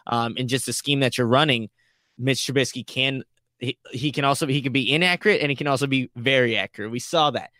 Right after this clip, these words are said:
So there's two sides to him. So we just wanna continue seeing after this bye week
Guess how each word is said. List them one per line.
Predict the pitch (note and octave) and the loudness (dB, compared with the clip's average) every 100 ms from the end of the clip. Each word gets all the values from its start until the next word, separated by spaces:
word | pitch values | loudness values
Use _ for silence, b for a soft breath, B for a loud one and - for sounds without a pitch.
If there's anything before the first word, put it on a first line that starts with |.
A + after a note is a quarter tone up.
| _ | _
So | - E3 | -2 0
there's | C#3+ | 0
two | - G#3+ | -2 -4
sides | - F#3+ G#3 | 0 0 0
to | B2 | -4
him. | - | -8
So | - D3+ | -4 -2
we | D3+ | -2
just | F#3+ - | -2 -2
wanna | F#3+ F#3 E3+ | -2 -2 -2
continue | D3+ B2 F3 D#3 | -8 -6 -6 -4
seeing | - A#2 G#2 - _ _ _ _ _ _ A#2 | -4 -4 -6 -12 _ _ _ _ _ _ -6
after | C3+ D3+ | -4 -2
this | D3 | -4
bye | - C#3 B2+ | 0 0 2
week | A#2 A#2 | -2 -4